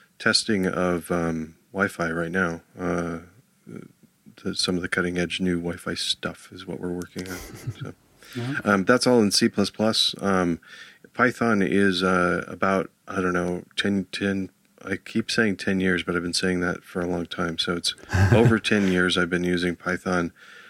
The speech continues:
Speaker 1: And I started using Python because we had an internal test framework, um, to, that was, uh, kind of a class-based, normal, uh, similar to, like, XUnit sort of thing. There were, uh, setup and tear down functions and, uh, and then test functions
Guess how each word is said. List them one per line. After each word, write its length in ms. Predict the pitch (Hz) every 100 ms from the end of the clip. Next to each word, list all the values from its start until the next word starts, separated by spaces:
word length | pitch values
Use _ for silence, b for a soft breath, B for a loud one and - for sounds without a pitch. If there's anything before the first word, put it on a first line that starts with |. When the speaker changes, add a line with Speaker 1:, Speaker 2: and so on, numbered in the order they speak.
| B
Speaker 1:
And 120 | - 98
I 100 | 95
started 420 | - 127 151 135
using 280 | 110 101 95
Python 360 | 98 98 95
because 340 | 87 87 95 90
we 120 | 92
had 140 | 95
an 140 | 92 92
internal 480 | 98 90 101 95
test 300 | 85 - 92
framework, 600 | - 98 90 87 85 - B B B B B -
um, 640 | 90 87 85 82 85 - _
to, 460 | - 98 87 85 85 -
that 180 | 95 90
was, 340 | 92 90 80
uh, 300 | 90 87 85 82 b b b b b
kind 140 | - 127
of 60 |
a 40 | -
class-based, 800 | - 92 92 - 104 104 - 95
normal, 340 | 92 98 95 -
uh, 160 | 98 95
similar 400 | - 110 107 98
to, 340 | - 95 90 87
like, 180 | 87
XUnit 580 | 80 82 - 92 90 87
sort 160 | - 90
of 100 | 85
thing. 280 | 90 87 85 B B B -
There 120 | 90
were, 220 | 85 85
uh, 120 | 85
setup 420 | 82 - 98 90 -
and 140 | 85
tear 160 | - 90
down 260 | 90 87
functions 600 | 80 90 78 - 85 80
and, 420 | - 87 87 82
uh, 360 | 85 85 82 85
and 180 | - 92
then 140 | 87
test 260 | 82 95 -
functions 580 | - 87 - 87 82